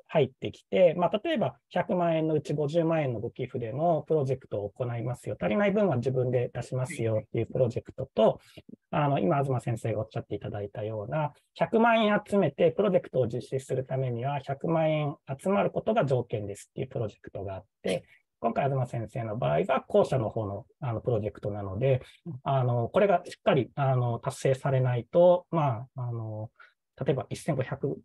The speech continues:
Speaker 1: 五十万円必要で一千万円集まったとしても、あの、これがだ-、足りなければ、まあ、皆さんに返金っていう形になって、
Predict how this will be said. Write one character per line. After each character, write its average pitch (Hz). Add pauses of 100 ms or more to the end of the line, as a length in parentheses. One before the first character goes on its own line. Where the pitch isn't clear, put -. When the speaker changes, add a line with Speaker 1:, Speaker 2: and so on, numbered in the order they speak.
(200)
Speaker 1:
五 131
十 151
万 165
円 135
必 -
要 147
で 143
一 143
千 180
万 190
円 175
集 196
ま 196
っ -
た 175
と -
し -
て 196
も、 214
あ 139
の、 117
こ -
れ 147
が 135 (220)
だ-、 131 (260)
足 -
り 202
な 220
け 214
れ 175
ば、 226
ま 160
あ、 - (140)
皆 175
さ 160
ん 123
に 107
返 156
金 139
っ -
て -
い -
う 131
形 131
に 120
な 123
っ 123 (180)
て、 190